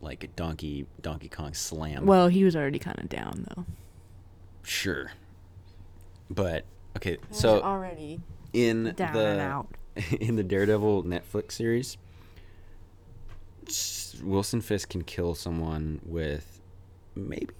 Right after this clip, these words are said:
Speaker 1: two punches. Most of the time, he takes more than that. Like, uh, there's,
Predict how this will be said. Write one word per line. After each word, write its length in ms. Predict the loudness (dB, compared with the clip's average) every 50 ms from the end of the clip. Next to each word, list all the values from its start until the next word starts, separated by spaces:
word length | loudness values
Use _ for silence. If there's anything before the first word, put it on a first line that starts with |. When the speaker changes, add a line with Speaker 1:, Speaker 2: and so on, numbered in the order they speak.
| -6 -2
Speaker 1:
two 180 | 2 2 2 2
punches. 640 | 0 -4 -6 -4 0 -2 -2 -2 -2 -10 -14 -16 -20 -20 -20 -20 -18 -18 -18 -18 -18 -18 -20 -20 -20 -20 -20 -20 -20 -20 -20 -20 -18 -18 -18 -16 -16 -18 -16 -14 -12
Most 360 | -6 2 4 4 4 4 4
of 60 | 2 2
the 60 | 2
time, 240 | 4 4 2 4 4
he 80 | 2 0
takes 300 | 2 0 0 0 0 0
more 160 | 2 2 4 4
than 120 | 2 2
that. 220 | 2 2 0 0 -2 0
Like, 400 | 4 4 4 4 2 -2 -16 -16 -20 -20 -16 -2 2
uh, 400 | 4 6 6 6 6 4 2 2 -2 -6 -2
there's, 360 | 2 2 2 2 0 -6 -10